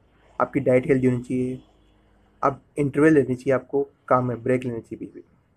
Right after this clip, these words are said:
माइक्रो ब्रेक्स। उनमें आप कुछ पढ़ सकते हो, एक्सरसाइज कर सकते हो, मेडिटेट कर सकते हो, ताकि आपका स्ट्रेस कम हो और आप काम अच्छे से कर पाओ। इस तरह से आप प्रोक्रेस्टिनेशन को कम कर सकते हो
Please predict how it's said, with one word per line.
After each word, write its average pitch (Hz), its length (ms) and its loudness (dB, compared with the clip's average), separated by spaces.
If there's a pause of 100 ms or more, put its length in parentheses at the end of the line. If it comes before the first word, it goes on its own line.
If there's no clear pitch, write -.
(220)
माइक्रो 123 280 -2
ब्रेक्स। 90 280 -6 (360)
उनमें 131 200 -2
आप 135 200 -2 (380)
कुछ - 120 -10
पढ़ 139 200 2
सकते - 300 -6
हो, 135 220 -4 (1160)
एक्सरसाइज 135 340 -2
कर 139 100 -2
सकते - 300 -8
हो, 127 160 -2
मेडिटेट 127 360 -6
कर 139 80 -4
सकते - 320 -12
हो, 120 100 -8 (1120)
ताकि 127 220 -4
आपका 131 380 0
स्ट्रेस - 340 -2
कम 131 160 -4
हो 127 140 -4
और - 720 -10
आप 127 140 -4
काम 123 160 -4
अच्छे 120 160 -12
से 127 80 -16
कर 117 100 -10
पाओ। - 200 -18 (540)
इस - 100 -10
तरह 147 100 2
से 143 100 -4
आप - 100 -2
प्रोक्रेस्टिनेशन 123 600 -6
को 135 80 -8
कम 123 260 -8
कर - 120 -16
सकते - 280 -20
हो - 60 -16